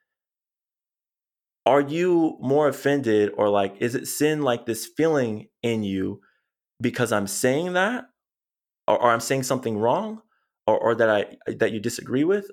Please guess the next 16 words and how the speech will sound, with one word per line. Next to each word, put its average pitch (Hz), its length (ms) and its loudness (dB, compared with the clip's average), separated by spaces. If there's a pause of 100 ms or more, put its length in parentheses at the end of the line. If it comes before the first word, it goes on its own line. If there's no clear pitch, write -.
Or 185 240 6
is, 156 140 0
like, 127 280 2
is 131 160 0
there 147 100 6
some, 151 240 2
like, 139 280 -2
bias 117 400 0
that 101 140 -2
is 95 160 -4
happening? 101 520 -4 (400)
And 127 80 0
I 127 60 2
think 127 280 -4
that's 123 380 2
the, 104 560 2